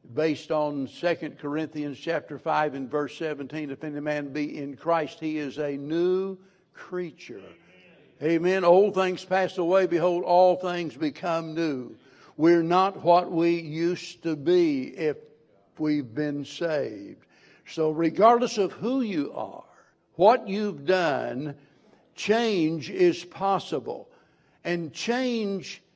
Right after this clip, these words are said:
comes as a result of us putting our trust in the Lord Jesus Christ. And when that happens, it changes the tenses of our life.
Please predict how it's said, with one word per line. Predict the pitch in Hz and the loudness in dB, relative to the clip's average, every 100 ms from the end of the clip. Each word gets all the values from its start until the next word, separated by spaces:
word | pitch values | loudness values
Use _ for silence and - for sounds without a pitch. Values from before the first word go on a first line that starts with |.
| _ - | _ 0
comes | 208 220 156 | 2 2 -2
as | 147 | -2
a | 180 | 2
result | 170 175 127 208 208 175 | 4 2 4 6 6 4
of | 175 170 | 0 2
us | 190 208 208 - | 4 4 2 -2
putting | 190 185 185 202 | -2 0 -2 -2
our | 185 208 | 0 0
trust | 208 - 208 175 151 - | -2 -2 0 2 0 -6
in | 170 151 | -6 -4
the | 160 | 0
Lord | 160 175 160 | 0 0 -2
Jesus | 117 170 175 147 175 165 | -4 -4 -4 -8 -10 -10
Christ. | - 175 165 151 123 120 - - | -10 -2 0 0 -2 -8 -16 -14
And | 147 - - _ _ | -14 -14 -20 _ _
when | 175 175 | -2 4
that | 208 214 | 8 8
happens, | 175 247 247 175 165 180 - - _ _ _ _ _ _ _ _ | 6 0 -2 -2 -4 -4 -8 -14 _ _ _ _ _ _ _ _
it | 180 185 | 0 0
changes | - 240 240 170 190 165 | -2 -2 -2 -2 -2 -4
the | 151 165 | -4 -6
tenses | - - 240 226 - - 139 123 - - - _ _ _ - | -6 -8 -6 -6 -10 -12 -12 -14 -18 -20 -20 _ _ _ -4
of | 156 156 | -2 0
our | 180 160 151 156 | 0 2 0 -2
life. | 156 156 175 127 | -2 2 2 2